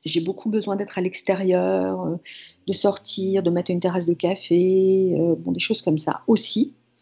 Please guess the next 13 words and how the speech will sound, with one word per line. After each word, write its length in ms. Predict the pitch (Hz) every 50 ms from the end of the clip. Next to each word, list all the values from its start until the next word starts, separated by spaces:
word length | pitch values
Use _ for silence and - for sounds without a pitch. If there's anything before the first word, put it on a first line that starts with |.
| _ _ _ - - - - _ _ _ _ -
Euh, 840 | 214 208 202 202 196 190 185 180 180 180 175 175 170 165 165 165 147 - - - - -
et 60 | 214
pour 160 | - - 190
moi, 140 | 202 240 277
la 100 | 262 202
campagne, 440 | 190 - 190 190 185 220 247 254 254
c'était 600 | 254 - - - - - 226 226 233 247 247 - -
épisodique. 720 | 226 226 - 220 208 220 185 160 - - - - - - _ _ _ _ _ _ _ _ _ _ _ _ - _ _ _ _ _ -
Eh 100 | 208 202
bien, 440 | 190 175 175 185 202 202 208 214 208
là, 120 | 214 240 240
je 160 | 226 214 202
renoue 640 | 196 - 220 214 214 214 214 220 240 277 294 -